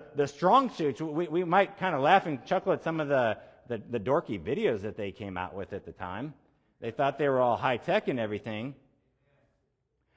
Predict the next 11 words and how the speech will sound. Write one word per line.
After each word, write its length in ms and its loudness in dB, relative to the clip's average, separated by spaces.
But 160 4
the 200 4
urgency 680 4
was 340 8
a 300 4
fact 640 8
that 260 2
the 220 -2
biblical 800 -2
writers 840 -4
emphasized. 800 -16